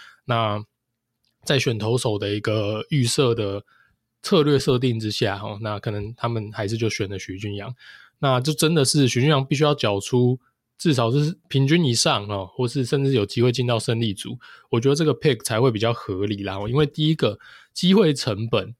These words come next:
我觉得会蛮高的，因为乐天这边一定会有蛮能打的人。第二个，哦，这个 pick 是要花钱的嘛。<laughs> 如果说，呃，花了这个扩编选秀的这个钱哦，只是拿到一个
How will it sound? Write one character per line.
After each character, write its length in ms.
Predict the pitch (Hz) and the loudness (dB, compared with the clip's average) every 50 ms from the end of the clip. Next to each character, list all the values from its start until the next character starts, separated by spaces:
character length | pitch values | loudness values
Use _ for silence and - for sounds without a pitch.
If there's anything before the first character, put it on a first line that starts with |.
| _ | _
我 180 | - - 131 127 | 0 2 2 4
觉 140 | 120 127 135 | 4 4 2
得 80 | 147 | 4
会 120 | 135 160 147 | 2 2 0
蛮 240 | 110 98 95 101 101 | 0 -2 -4 -6 -4
高 240 | - 95 95 98 | -2 -2 -2 -2
的， 160 | 98 95 95 98 | -4 -6 -4 -4
因 80 | 123 | -2
为 60 | 139 | 0
乐 140 | 139 147 143 131 | 2 2 2 4
天 160 | 127 127 123 | 2 2 2
这 60 | 127 | 2
边 160 | 127 131 - | 0 0 -2
一 80 | 113 117 _ | -4 -8 _
定 220 | - 143 120 104 | -2 -2 -2 0
会 100 | 113 127 | 0 0
有 80 | 107 95 | 0 0
蛮 220 | 95 95 92 98 | -2 -6 -8 -8
能 200 | 98 95 95 101 | -8 -8 -8 -6
打 200 | 101 104 90 90 | -4 -4 -4 -4
的 80 | 90 90 | -6 -10
人。 260 | 90 104 107 117 139 - _ _ - - _ _ _ _ _ _ | -10 -8 -6 -6 -8 -8 _ _ -20 -20 _ _ _ _ _ _
第 160 | - 151 156 | 2 4 4
二 100 | 147 127 | 4 4
个， 240 | 113 - 110 107 - - _ _ - | 2 -2 -6 -10 -10 -14 _ _ -14
哦， 80 | 107 98 | -10 -6
这 100 | - 170 | -2 0
个 80 | 156 135 | 0 0
pick 240 | - - 160 127 | 2 2 2 2
是 120 | 117 - 143 | 4 2 2
要 120 | 127 123 | 2 0
花 320 | 117 - 135 123 120 131 127 | 0 0 0 2 2 2 2
钱 560 | - - - - - 120 98 87 87 95 95 | 2 0 0 2 0 0 0 0 -2 -4 -4
的 100 | 101 95 | -6 -6
嘛。 300 | 95 95 90 95 104 - - 139 | -6 -8 -8 -8 -6 -2 0 0
<laughs> 80 | 120 - | 2 2
如 180 | 147 131 151 | 2 2 2
果 160 | 160 160 143 131 | 4 2 2 4
说， 200 | 143 156 156 156 156 - - - - - - - | 4 4 4 4 0 -4 -16 -20 -20 -14 -4 0
呃， 200 | 131 120 120 117 | 2 2 2 2
花 160 | 151 156 160 | 2 2 4
了 120 | 156 143 | 4 4
这 220 | 135 139 147 151 143 | 4 4 4 4 4
个 100 | 139 127 | 2 0
扩 220 | - - 160 143 | 2 2 4 4
编 140 | 139 139 143 | 4 4 4
选 180 | 135 123 101 | 2 0 0
秀 140 | 101 127 135 | 0 0 0
的 60 | 120 | 0
这 80 | 113 123 | 2 0
个 100 | 123 120 | 0 0
钱 340 | - - - - 95 92 95 | 0 -2 -2 -4 -4 -6 -6
哦， 100 | 95 101 | -8 -8
只 140 | 98 107 101 | -6 -8 -6
是 140 | 107 123 | -4 -4
拿 180 | 127 120 104 110 | -2 -2 -2 -2
到 200 | 113 123 123 113 | 0 0 0 0
一 60 | 101 | 0
个 180 | 104 107 95 | -2 -4 -6